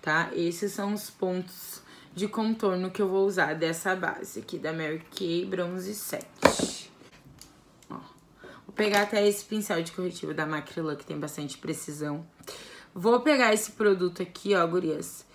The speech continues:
e vou espalhar ele bem no meu ossinho do nariz.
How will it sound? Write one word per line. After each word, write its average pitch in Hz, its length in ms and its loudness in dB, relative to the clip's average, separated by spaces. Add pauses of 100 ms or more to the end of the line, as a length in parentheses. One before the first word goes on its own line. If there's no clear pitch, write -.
(540)
e 208 160 -2
vou 185 240 4
espalhar 196 680 4
ele 185 240 4
bem 202 720 8
no 240 140 2
meu 196 440 2
ossinho 190 840 2
do 180 140 0
nariz. 160 960 -2